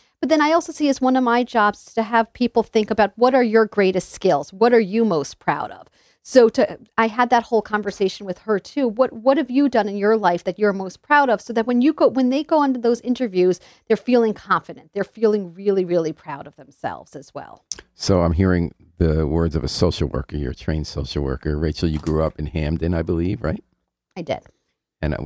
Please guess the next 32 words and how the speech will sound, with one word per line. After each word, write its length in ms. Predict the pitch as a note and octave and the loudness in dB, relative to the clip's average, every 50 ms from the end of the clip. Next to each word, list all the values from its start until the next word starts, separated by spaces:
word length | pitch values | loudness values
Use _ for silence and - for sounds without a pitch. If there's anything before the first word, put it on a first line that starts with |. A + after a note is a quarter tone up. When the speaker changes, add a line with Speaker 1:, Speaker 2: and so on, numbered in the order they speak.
| - | 0
Speaker 2:
uh, 120 | - F2 D#2+ | 0 0 2
Lisa 260 | D#2+ F2+ F2 - D#2+ | 0 -2 -4 -4 -6
Stanger's 460 | - - - F#2 F2+ F#2+ F#2 G2 E2+ F2 | -8 -4 0 0 0 2 0 0 0 -2
listening. 320 | F2 - - - A2+ C3+ | -4 -4 -4 -6 -6 -6
She 160 | - - - | -8 -10 -10
said, 180 | - - D#2 - | -4 -4 -4 -4
"J 220 | - - D#2 E2 | -2 -2 0 0
F 160 | D2 - - | 0 0 -2
S 120 | E2+ E2 - | -4 -4 -2
provides 400 | - D2+ - C#2 D2 D#2 - - | -6 -6 -4 -2 -2 -2 -4 -6
important 380 | - - - F#2 E2+ - - | -16 -6 -2 -2 -2 -2 -4
services 580 | - - E2 E2+ D#2 F2+ G2+ - - G#2 F#2 - - | -8 -2 -2 -2 -2 -2 -6 -4 -4 -6 -6 -4 -2
in 100 | F2+ F2+ | -2 -2
the 80 | D#2 | -2
community." 380 | - - - D#2+ D#2+ F2+ G#2 A#2+ | -4 -6 -4 -4 -2 -2 -2 -4
Thanks 260 | - - E2+ E2 - | -4 -6 -6 -6 -6
for 100 | - - | -8 -8
listening, 440 | D#2 C#2+ C#2 - - D2 D#2 C#2+ D2+ | -8 -8 -8 -8 -6 -6 -6 -4 -4
Lisa. 320 | D#2 D#2+ - - A2 C3 _ _ _ _ _ _ _ _ _ _ | -6 -6 -2 -2 -4 -4 _ _ _ _ _ _ _ _ _ _
Um, 260 | - G#2 G2 G2 G2 F2+ | 0 2 2 2 2 0
so 240 | - - - A2 | -2 0 2 2
you, 120 | G2+ G2+ - - | 2 2 -2 -6
you 140 | D2+ E2 | -10 -12
grew 200 | - G#2+ A2+ B2 | -10 -4 0 0
up 60 | B2 A#2+ | 0 0
in 80 | A2 | 0
Hamden, 240 | A#2 A#2 A2+ G#2+ G#2+ | 0 0 0 2 0
went 120 | A2 A2+ | 0 0
to 60 | - G#2+ | 0 -2
Hamden 260 | B2 A2+ G#2+ A2 A2+ | -2 -2 -2 -2 -4
High, 240 | B2+ D#3 D3+ - C#2+ | -4 -6 -6 -4 -4
right? 220 | D2 F#2+ C3+ | -4 -6 -8